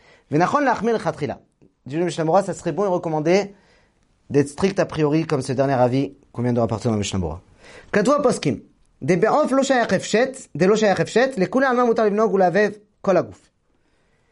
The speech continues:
Les décisionnaires écrits que, en ce qui concerne une volaille, que justement il ne convient pas le, ce qu'on appelle, euh,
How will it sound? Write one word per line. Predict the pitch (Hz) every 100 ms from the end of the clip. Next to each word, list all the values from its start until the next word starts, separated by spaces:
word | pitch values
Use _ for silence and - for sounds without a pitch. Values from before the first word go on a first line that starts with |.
| _ _ _
Les | 143
décisionnaires | 208 220 247 240 208
écrits | 170 220 247
que, | - 202 180 156 - _ _
en | 143
ce |
qui | 175
concerne | 190 190 208 190
une | 180
volaille, | 147 165 170 202 147 - _ _ _ _ _ _ _
que | 117
justement | 120 - 143
il | 131
ne | 127
convient | 127 127 127
pas | 143 131 98 - _ _ _ _ _ _ _ _ _ _ _ _ _ _ _ _ _ _ _ _ _ _ _ _ - - _ _ _ _ _ _ _ _ _ _ _ - _
le, | 73 104 101 95 85 67 - - _ _ _ _ - - _ - - - _ - - -
ce | -
qu'on | 101 104
appelle, | 98 104 95
euh, | 90 80